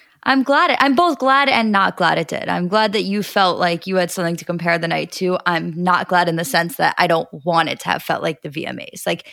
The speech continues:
last night just didn't feel like the most prestigious night in music. And I think there were a lot of different reasons for that. I don't think it can be summed down to one thing, but it definitely, I think we all realized, felt a little bit more off than it usually does.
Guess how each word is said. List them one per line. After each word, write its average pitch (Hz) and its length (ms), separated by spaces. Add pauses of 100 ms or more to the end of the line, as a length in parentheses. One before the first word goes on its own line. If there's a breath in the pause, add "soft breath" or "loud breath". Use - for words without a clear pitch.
(220 loud breath)
last 240 320
night 269 200
just - 260
didn't 208 280
feel 190 200
like 180 180
the 180 80
most 170 240
prestigious 175 580
night 165 180
in 165 120
music. 175 460
And 190 160
I 180 80
think 180 240
there 185 100
were 170 280 (320 soft breath)
a 240 40
lot 262 280
of 214 80
different 175 280
reasons 165 280
for - 80
that. 156 100
I 165 60
don't 208 160
think 233 100
it 196 120
can 185 100
be 185 100
summed 175 280
down 165 220
to 165 120
one 160 340
thing, 143 400 (400 soft breath)
but 190 220
it 196 200
definitely, 226 460
I 208 60
think 185 180
we 185 120
all 165 180
realized, 165 480
felt 170 240 (160)
a 190 100
little 233 340
bit 220 160
more 185 220
off 175 300
than 180 100
it 165 80
usually 175 380
does. 175 280